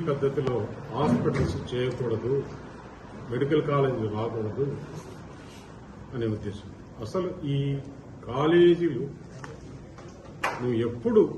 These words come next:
జీవో ఇచ్చావు, ఎప్పుడు టెండర్లు పిలిచావు, నీ ఐదు సంవత్సరాల ప్రభుత్వ కాలంలో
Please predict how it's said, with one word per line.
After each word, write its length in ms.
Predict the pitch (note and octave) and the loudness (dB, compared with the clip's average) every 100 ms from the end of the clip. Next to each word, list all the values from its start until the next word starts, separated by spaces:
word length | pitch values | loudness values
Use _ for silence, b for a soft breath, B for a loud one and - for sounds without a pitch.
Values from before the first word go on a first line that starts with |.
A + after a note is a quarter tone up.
| - - - C#3 A2+ | -8 -12 -12 -8 2
జీవో 240 | D3+ D3+ A#2+ | 8 8 8
ఇచ్చావు, 300 | - G#2+ A2+ - - - - A2+ C3+ | 4 -4 -4 -10 -16 -16 -10 -2 0
ఎప్పుడు 220 | - A3 - | 2 4 6
టెండర్లు 340 | D3 C#3+ D3 C#3 | 6 6 4 2
పిలిచావు, 400 | A#2 A2 A2 A#2+ - - - - - - - - - - - - - - - C3+ | 0 -4 -4 -6 -8 -14 -16 -18 -18 -20 -20 -18 -18 -18 -18 -18 -18 -16 0 8
నీ 80 | E3+ D#3 | 8 10
ఐదు 100 | E3+ D#3+ | 8 8
సంవత్సరాల 440 | D#3+ E3 F#3 F3+ - | 4 4 4 2 4
ప్రభుత్వ 300 | D3 C#3+ D#3 - | 2 2 0 0
కాలంలో 380 | C#3+ C3+ B2+ F3 | 0 0 0 -2